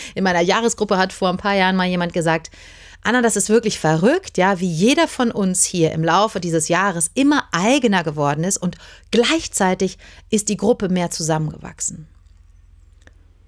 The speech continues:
Und wenn wir, wenn jeder von uns mit sich innen mehr verbunden ist, dann übernehmen wir auch Verantwortung fürs Ganze. Das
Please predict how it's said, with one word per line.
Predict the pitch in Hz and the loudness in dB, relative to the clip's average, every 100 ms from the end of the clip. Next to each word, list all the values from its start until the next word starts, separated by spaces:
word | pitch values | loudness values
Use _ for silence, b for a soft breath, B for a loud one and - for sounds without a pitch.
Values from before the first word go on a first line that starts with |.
| _ _ _ _ _ _ _ _ - _ - - - | _ _ _ _ _ _ _ _ -20 _ -20 -20 -8
Und | - 190 180 | 0 2 2
wenn | 226 370 339 190 | 0 2 2 2
wir, | 208 285 202 - - - - - - | 2 2 0 -4 -16 -20 -20 -20 -8
wenn | 185 220 | 0 2
jeder | 202 247 262 | 2 2 2
von | - 214 | 0 -2
uns | 226 277 262 - | 0 2 2 0
mit | 180 175 | -4 -2
sich | 185 311 320 - - | 0 2 0 -4 0
innen | 277 370 294 185 | 0 2 2 2
mehr | 190 220 | 2 0
verbunden | 202 175 233 254 - - - | -2 0 0 0 -6 -12 -12
ist, | - b b b - | -14 b b b -6
dann | - | -4
übernehmen | - 214 185 185 226 339 330 175 | 0 2 2 0 -4 -4 -4 -4
wir | 156 160 151 - | -2 -2 -2 -4
auch | 147 110 - | -8 -8 -8
Verantwortung | - - 156 151 - 147 - | -10 -6 -6 -6 -10 -12 -12
fürs | - 151 - | -12 -12 -12
Ganze. | - - - - | -12 -12 -14 -16
Das | - 151 | -12 -12